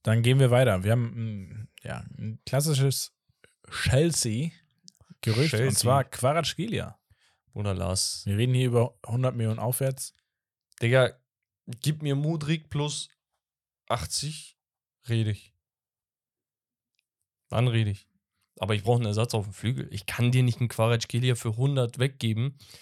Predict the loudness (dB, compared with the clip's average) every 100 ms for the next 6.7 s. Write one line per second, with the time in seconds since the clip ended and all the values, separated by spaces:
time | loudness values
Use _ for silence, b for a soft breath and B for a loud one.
0 | B B B B B _ -2 2 4 4
1 | 0 -6 _ -10 2 4 4 2 2 2
2 | 4 2 2 0 0 0 2 4 2 -4
3 | _ _ _ _ _ _ _ _ _ -12
4 | -10 -12 -14 -16 -16 -18 -20 _ -8 -4
5 | -2 -2 -4 -6 -12 -4 -2 0 0 0
6 | -2 -2 -2 -4 -6 -8